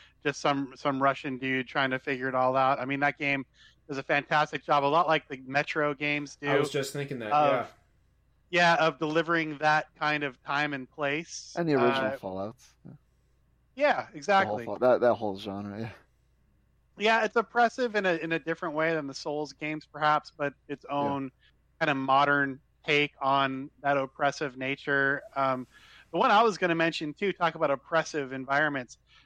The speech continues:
Speaker 1: uh, System Shock two. I don't know if any of you
Speaker 2: Oh.
Speaker 1: guys have played
Speaker 3: Oh,
Speaker 2: Yo,
Speaker 1: this.
Speaker 3: that's
Speaker 2: no,
Speaker 3: a
Speaker 2: I
Speaker 3: great
Speaker 2: have.
Speaker 3: one.
Speaker 2: Shodan is
Speaker 3: Yeah.
Speaker 2: one of my favorite characters in any game.
Speaker 1: There you go, nineteen ninety-nine. Uh, the very, like, the first real appearance of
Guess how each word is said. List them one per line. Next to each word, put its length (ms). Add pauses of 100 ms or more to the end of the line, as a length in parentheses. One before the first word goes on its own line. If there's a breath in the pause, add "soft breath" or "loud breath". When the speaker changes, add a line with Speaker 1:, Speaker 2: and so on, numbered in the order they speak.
(180 soft breath)
Speaker 1:
uh, 160
System 480
Shock 460
two. 360 (680)
I 140
don't 180
know 240
if 40
any 140
of 80
you 80
Speaker 2:
Oh. 60
Speaker 1:
guys 180
have 160
played 260
Speaker 3:
Oh, 60
Speaker 2:
Yo, 140
Speaker 1:
this. 80
Speaker 3:
that's 100
Speaker 2:
no, 100
Speaker 3:
a 40
Speaker 2:
I 80
Speaker 3:
great 80
Speaker 2:
have. 160
Speaker 3:
one. 80
Speaker 2:
Shodan 460
is 80
Speaker 3:
Yeah. 40
Speaker 2:
one 80
of 60
my 100
favorite 380
characters 340
in 80
any 180
game. 220 (880)
Speaker 1:
There 160
you 100
go, 240
nineteen 460
ninety-nine. 960 (220)
Uh, 220
the 80
very, 320 (240)
like, 160
the 80
first 680 (140)
real 380
appearance 920 (720)
of 520